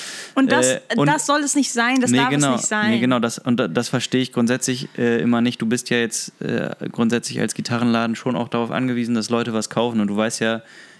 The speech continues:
Speaker 2: never judge a book by its cover mäßig. Du weißt
Speaker 1: Ja.
Speaker 2: ja nie, wer da jetzt sitzt, wer da ist.
Speaker 1: Ja.
Speaker 2: So, und, äh, das finde ich grundsätzlich immer ein bisschen, ähm, ja,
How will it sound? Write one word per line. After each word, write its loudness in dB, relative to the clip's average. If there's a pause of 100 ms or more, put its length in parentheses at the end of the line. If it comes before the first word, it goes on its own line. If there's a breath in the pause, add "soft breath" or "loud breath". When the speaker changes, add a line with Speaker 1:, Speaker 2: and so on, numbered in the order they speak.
(180 loud breath)
Speaker 2:
never 0 (320)
judge 0
a -2
book -4
by 2
its -4
cover 0
mäßig. 0
Du -2
weißt 2
Speaker 1:
Ja. 0
Speaker 2:
ja 2
nie, 2
wer 2
da 0
jetzt -2
sitzt, -4
wer 2
da 2
ist. -2 (340 loud breath)
Speaker 1:
Ja. -2
Speaker 2:
So, 2
und, 0
äh, 2
das -2
finde 2
ich -10
grundsätzlich -2
immer 2
ein 2
bisschen, 2
ähm, 2 (960 loud breath)
ja, 0